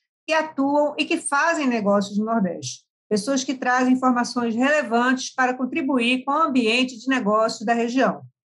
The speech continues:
E hoje vamos conversar sobre as transformações em curso no complexo portuário industrial de Suape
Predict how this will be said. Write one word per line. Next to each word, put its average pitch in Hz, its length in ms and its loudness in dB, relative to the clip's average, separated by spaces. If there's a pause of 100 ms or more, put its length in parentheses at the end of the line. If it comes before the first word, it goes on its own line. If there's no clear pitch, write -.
(240)
E 320 80 0
hoje 339 380 0
vamos 320 260 -2
conversar 247 680 0
sobre 254 260 0
as 254 160 -4
transformações 269 1200 -2
em 240 200 0
curso 233 460 -4
no 262 100 0
complexo 233 680 -2
portuário 220 760 0
industrial 247 680 0
de 220 140 -8
Suape 208 680 -2